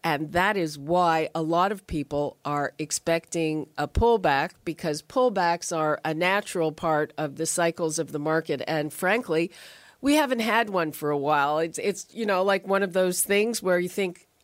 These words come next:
everything's just <laughs> going a little too well. You know, you're waiting for the shoe to drop. And, uh, a lot of people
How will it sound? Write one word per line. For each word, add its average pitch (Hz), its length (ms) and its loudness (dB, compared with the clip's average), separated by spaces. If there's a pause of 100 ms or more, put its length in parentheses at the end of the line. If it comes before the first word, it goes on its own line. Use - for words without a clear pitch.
(120)
everything's 185 520 -2
just 196 280 -2
<laughs> - 0 -
going 247 360 4
a 214 40 2
little 240 300 4
too 247 240 0
well. 233 340 4
You 196 120 0
know, 190 160 2
you're 196 200 2
waiting 202 360 2
for 196 160 -6
the 185 120 0
shoe 196 300 -2
to 190 100 2
drop. 165 440 2 (500)
And, 175 400 2
uh, 170 200 4
a 170 100 0
lot 175 180 2
of 226 80 -4
people 208 420 -4